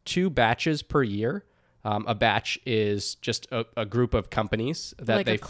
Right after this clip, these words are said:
Speaker 2: class or something, like the class
Speaker 1: Yeah, it's like
Speaker 2: format.
Speaker 1: a cohort,
Speaker 2: Yeah,
Speaker 1: um,
Speaker 2: okay,
Speaker 1: of
Speaker 2: right.
Speaker 1: companies. Um, they are three-month programs that happen out in San Francisco. Currently, there's about two hundred to two hundred and fifty companies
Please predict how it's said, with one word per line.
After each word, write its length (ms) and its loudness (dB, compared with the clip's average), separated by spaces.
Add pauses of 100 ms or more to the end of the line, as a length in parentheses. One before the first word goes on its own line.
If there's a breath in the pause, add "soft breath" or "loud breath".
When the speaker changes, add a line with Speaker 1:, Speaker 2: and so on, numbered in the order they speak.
Speaker 2:
class 420 0
or 80 -10
something, 500 -6
like 340 -12
the 100 -8
class 560 -10
Speaker 1:
Yeah, 240 10
it's 100 4
like 100 4
Speaker 2:
format. 160 0
Speaker 1:
a 40 -8
cohort, 480 0
Speaker 2:
Yeah, 180 2
Speaker 1:
um, 300 0
Speaker 2:
okay, 200 -6
Speaker 1:
of 100 -2
Speaker 2:
right. 80 -4
Speaker 1:
companies. 580 -4 (320 soft breath)
Um, 300 4
they 200 6
are 300 4
three-month 640 0
programs 760 2
that 220 0
happen 480 2 (320)
out 160 4
in 80 -6
San 160 2
Francisco. 680 0 (760)
Currently, 440 6
there's 220 4
about 420 4 (160)
two 160 2
hundred 300 2
to 60 2
two 160 0
hundred 180 2
and 80 -2
fifty 320 0
companies 640 0